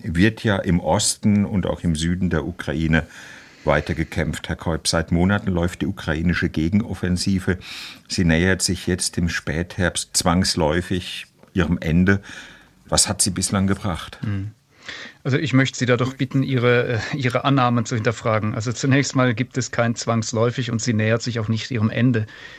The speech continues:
Speaker 2: Was man zunächst mal verstehen muss, ist, dass dieser Krieg verläuft in Phasen zwischen Bewegung und Abnutzung. Und wir sind im Moment in einer Abnutzungsphase. Das heißt, die Ukraine geht jetzt nicht, wie man es vielleicht nach nato-Doktrin machen würde, mit massiven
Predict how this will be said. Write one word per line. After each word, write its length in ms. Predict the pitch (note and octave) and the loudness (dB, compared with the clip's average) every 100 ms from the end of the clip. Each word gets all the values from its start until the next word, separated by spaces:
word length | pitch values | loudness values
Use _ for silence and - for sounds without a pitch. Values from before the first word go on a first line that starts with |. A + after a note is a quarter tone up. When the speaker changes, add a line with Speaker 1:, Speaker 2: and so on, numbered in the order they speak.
| - | -6
Speaker 2:
Was 260 | B2 B2+ | -2 2
man 120 | C#3+ | 2
zunächst 280 | B2 C#3 C#3+ | 4 2 4
mal 120 | C#3+ | 2
verstehen 360 | B2+ B2+ - C#3+ | 0 -2 0 2
muss, 160 | C#3+ C3 | 2 0
ist, 200 | B2+ C3 | -4 -4
dass 180 | - | -4
dieser 300 | C3 B2+ C3 | -4 0 0
Krieg 360 | B2+ - C#3 C#3+ | 0 0 0 0
verläuft 500 | - B2 A#2+ C3+ - | -2 2 4 4 0
in 120 | B2+ | -6
Phasen 640 | - A#2 A#2 C3 B2+ D#3 G3+ | -4 -2 2 2 2 0 -2
zwischen 320 | - C3 C3 A#2+ | -4 -2 0 2
Bewegung 500 | A2 A#2+ C#3 D3 C#3+ | 2 2 2 0 0
und 200 | B2 - | -2 -4
Abnutzung. 600 | - B2 A2 - G#2 G2+ | -2 -2 -2 -4 -2 -2
Und 160 | G2 | -2
wir 80 | A#2+ | 0
sind 180 | C3 C3 | 0 2
im 80 | B2 | 2
Moment 320 | A#2+ B2 C3+ | 4 2 2
in 80 | A#2 | 0
einer 220 | A#2 - | 0 0
Abnutzungsphase. 1000 | B2+ C3 B2 - A2 - A2 G2+ A#2 C#3+ - - - - - - | 0 0 -2 -2 -4 -2 -2 -2 -4 -10 -14 -20 -18 -18 -16 -4
Das 100 | C3+ | 0
heißt, 260 | C#3 - B2+ | 0 -2 -4
die 140 | B2+ | -4
Ukraine 420 | C3+ C#3+ C#3 D3 | -2 0 2 0
geht 320 | C3 C3+ C3 | 2 0 0
jetzt 240 | C3+ B2 - | -4 -2 0
nicht, 280 | D#3 - - | -2 -2 -8
wie 260 | C3+ B2+ | -4 0
man 140 | C#3+ C3 | 2 2
es 120 | - | 0
vielleicht 280 | C3+ B2+ B2 | 0 0 2
nach 100 | A2 | 2
nato-Doktrin 680 | B2 C#3+ C3+ C3 - C#3 | 2 2 0 -4 -4 -2
machen 300 | C3 B2+ C3 | 0 2 0
würde, 200 | B2 B2 | 2 2
mit 220 | B2 A#2+ - | 4 2 0
massiven 600 | B2 - C3+ C#3 C3+ | -2 0 0 4 2